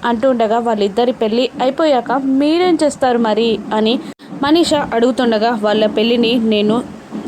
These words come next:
చచ్చినా జరగనివ్వను, అంతేకాదు జానుని ఈ ఇంటి నుండి శాశ్వతంగా గెంటేసే ఉపాయం కూడా చేశాను" అని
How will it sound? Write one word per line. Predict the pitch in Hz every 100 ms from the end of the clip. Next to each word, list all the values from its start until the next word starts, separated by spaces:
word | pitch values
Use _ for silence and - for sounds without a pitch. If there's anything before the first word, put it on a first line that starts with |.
| - -
చచ్చినా | 240 - 285 240 254
జరగనివ్వను, | 226 214 233 240 208 214 196 -
అంతేకాదు | 190 196 226 240 214 214 - - - - - 226
జానుని | 214 277 320 339 277 285 196
ఈ | 254
ఇంటి | 262 285
నుండి | 285 262
శాశ్వతంగా | 262 - 285 320 - - 330 302 269 254 294 - - - - 220
గెంటేసే | 254 277 311 - 254 254
ఉపాయం | 240 294 330 349
కూడా | 320 277 269 269
చేశాను" | 262 233 226 226 220 -
అని | 214 220